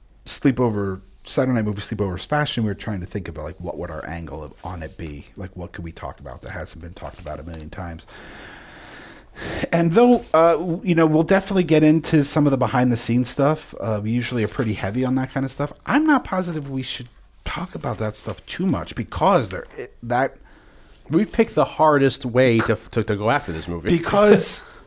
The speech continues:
Speaker 2: <laughs>
Speaker 1: I would, I mean, obviously we'll get into the things that we find interesting about the make, about the making of it and stuff. But really, like, that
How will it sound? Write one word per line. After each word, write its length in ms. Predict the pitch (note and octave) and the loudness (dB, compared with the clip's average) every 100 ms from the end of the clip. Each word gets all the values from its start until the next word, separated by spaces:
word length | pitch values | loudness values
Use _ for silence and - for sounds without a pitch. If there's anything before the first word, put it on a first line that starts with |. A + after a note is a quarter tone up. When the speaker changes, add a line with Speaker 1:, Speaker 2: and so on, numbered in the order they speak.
| _ | _
Speaker 2:
<laughs> 300 | _ - - | _ -6 2
Speaker 1:
I 80 | F#3+ | 4
would, 400 | G3 F#3+ D3+ - | 6 4 0 -2
I 60 | F3 | 4
mean, 220 | F#3+ F3+ | 6 4
obviously 380 | - G#3 B3+ B3 | 2 2 4 6
we'll 140 | F#3+ | 6
get 200 | D3 C3 | 6 4
into 220 | F3+ F#3+ E3+ | 4 4 4
the 100 | C#3 | 4
things 260 | D#3+ D3+ | 4 4
that 120 | B2+ | 4
we 120 | G2 C#3 | 4 2
find 300 | - E3 E3 | 4 2 2
interesting 480 | E3+ E3+ - F3+ F3 | 0 -2 0 0 2
about 320 | D#3 E3 E3 | 2 0 2
the 140 | D#3+ | 0
make, 340 | D3 D3 E3+ A#2+ C#3 B2+ | 2 2 2 2 0 2
about 180 | C3+ B2+ | -2 2
the 60 | |
making 340 | A#2 C#3+ E3+ D#3+ | 2 2 0 -2
of 160 | E3 | 0
it 140 | F3 - | -2 -2
and 120 | E3+ | -6
stuff. 380 | - F3+ F3 - - - - | -2 0 -2 -6 -20 -20 -2
But 100 | C#3+ | -2
really, 460 | C3 F3+ C#4 G3+ A#2+ | 2 2 6 6 4
like, 320 | B2 A#2 A2 | 2 -2 0
that 400 | D3 A3+ G#3+ | 2 2 2